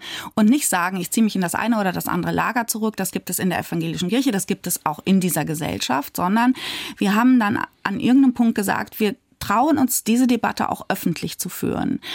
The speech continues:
Und es gibt eine radikal-pazifistische Position, die sagt, äh, Waffen unter gar keinen Umständen nie. Und dann gibt es eine Position, die sagt,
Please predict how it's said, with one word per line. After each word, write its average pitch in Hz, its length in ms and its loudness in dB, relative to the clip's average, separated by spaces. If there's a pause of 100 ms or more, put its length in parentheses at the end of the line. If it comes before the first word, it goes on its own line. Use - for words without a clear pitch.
(380)
Und 220 160 4
es 208 140 -2
gibt 247 160 0
eine 196 100 2
radikal-pazifistische 262 1160 -2
Position, 233 800 2
die 226 180 2
sagt, 214 680 -2 (140)
äh, - 160 -2
Waffen 320 640 2 (140)
unter 226 260 2
gar 214 160 0
keinen 208 260 0
Umständen 170 680 0
nie. 160 320 0 (320)
Und 214 100 4
dann 233 80 4
gibt 294 220 6
es - 80 -6
eine 220 180 0
Position, 233 540 2
die 240 80 4
sagt, - 340 -2